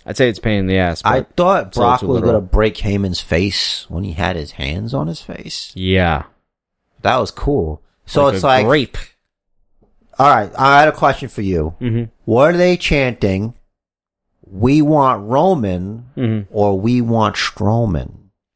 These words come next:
Speaker 1: Sh-, it sounded like Strowman to me.
Speaker 2: I'm hearing Roman, and then I'm also hearing Strowman. I feel like there's a split.
Speaker 1: There probably was a split.
Speaker 2: Right? Unless it was Strowman and it did something with the audio,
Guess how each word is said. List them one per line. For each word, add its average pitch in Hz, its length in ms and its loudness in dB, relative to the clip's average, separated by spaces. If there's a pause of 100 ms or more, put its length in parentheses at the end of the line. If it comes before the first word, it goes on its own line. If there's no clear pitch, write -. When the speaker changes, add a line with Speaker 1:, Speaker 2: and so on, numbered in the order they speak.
(220)
Speaker 1:
Sh-, - 180 -18
it 113 140 -4
sounded 131 260 2
like 110 120 2
Strowman 117 400 2
to 90 40 -2
me. 95 300 0 (840)
Speaker 2:
I'm 123 200 0
hearing 143 520 0
Roman, 202 760 2 (440)
and 117 240 0
then 143 120 2
I'm 143 200 2
also 131 300 2
hearing 107 260 2
Strowman. 104 560 -2
I 82 100 0
feel - 200 0
like 160 140 2
there's 135 140 2
a 90 120 2
split. - 560 -2 (140)
Speaker 1:
There 135 100 -4
probably 165 260 2
was 190 180 2
a 151 60 -4
split. - 320 -2 (160)
Speaker 2:
Right? 120 500 -2 (1200)
Unless 135 300 0
it 120 100 0
was 123 300 2
Strowman 156 400 0
and 120 160 0
it 104 160 0
did 113 120 2
something 113 280 -2
with 104 120 0
the - 100 0
audio, 123 760 0